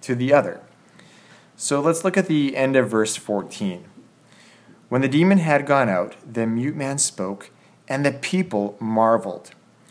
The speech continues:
Or it could say, "And the crowds were amazed." So what they were amazed at is, whether they knew it or not, they were being witness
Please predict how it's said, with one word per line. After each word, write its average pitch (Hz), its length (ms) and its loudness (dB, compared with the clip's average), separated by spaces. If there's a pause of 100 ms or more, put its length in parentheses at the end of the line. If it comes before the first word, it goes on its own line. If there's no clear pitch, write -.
(440)
Or 120 160 4
it 123 60 0
could 123 180 -4
say, 110 340 0
"And 117 180 -4
the 120 60 -2
crowds 120 840 2
were 117 220 0
amazed." 110 680 -2 (1120)
So 170 520 4 (120)
what 208 180 4
they 247 80 2
were 185 140 8
amazed 143 560 4
at 104 260 4
is, 127 240 0
whether 147 260 4
they 139 140 0
knew 151 220 2
it 139 60 2
or 117 100 2
not, 131 420 2
they 170 140 2
were 220 180 0
being 135 480 -2
witness 120 680 -2